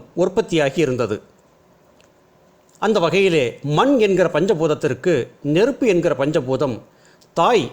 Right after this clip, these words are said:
என்கிற நிலையை பெறுகிறது என்றும், நெருப்பு என்கிற பஞ்சபூதத்திற்கு மண் என்கிற பஞ்சபூதம்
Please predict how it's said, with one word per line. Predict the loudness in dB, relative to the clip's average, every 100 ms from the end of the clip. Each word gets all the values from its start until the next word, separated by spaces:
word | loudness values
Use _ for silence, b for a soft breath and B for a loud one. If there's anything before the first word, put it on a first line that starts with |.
| -2
என்கிற | 0 0 0
நிலையை | 0 0 0
பெறுகிறது | 0 0 0 0 -4 -4
என்றும், | -4 -2 -4 -6 _ _ _ b b b b b b _ _ _ _ _ -4
நெருப்பு | 0 0 0 0
என்கிற | 2 2 2 0 0
பஞ்சபூதத்திற்கு | 0 0 0 0 0 -2 -2 -2
மண் | 0 0 2
என்கிற | 2 0 0
பஞ்சபூதம் | 0 -2 -2 -2 -2 -4